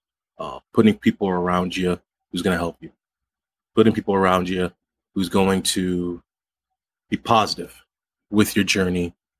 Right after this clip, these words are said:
um, and ha-, just help you become a better person. And so that's what we're looking forward to. That's why we're so excited.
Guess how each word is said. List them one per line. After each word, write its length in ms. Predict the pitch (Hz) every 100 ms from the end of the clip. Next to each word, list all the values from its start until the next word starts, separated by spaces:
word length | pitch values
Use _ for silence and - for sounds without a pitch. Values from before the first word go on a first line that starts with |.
| _ _ -
um, 460 | 92 92 85 87 82
and 100 | 98
ha-, 60 | 90
just 220 | 92 -
help 240 | 104 92 95
you 100 | 90
become 360 | 92 95 90
a 40 | 87
better 180 | 90 -
person. 400 | 90 - 92 - _ _ _ -
And 80 | -
so 80 | 92
that's 180 | 101 113
what 100 | 101
we're 60 |
looking 260 | 98 - 95
forward 280 | - 87 82
to. 140 | 95
That's 200 | 92 92
why 140 | 92 92
we're 140 | 85
so 160 | - 87
excited. 480 | - 117 120 110